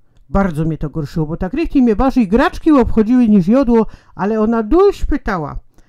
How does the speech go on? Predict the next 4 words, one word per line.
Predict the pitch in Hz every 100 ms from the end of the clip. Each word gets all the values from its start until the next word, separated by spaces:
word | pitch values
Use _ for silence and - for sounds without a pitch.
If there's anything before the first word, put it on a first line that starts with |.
| -
Pewnego | 214 214 302 294 247
dnia | 254 240
powiedziała: | - 208 185 156 147 - - _ _ - -
"Dzisiaj | 202 330 - 370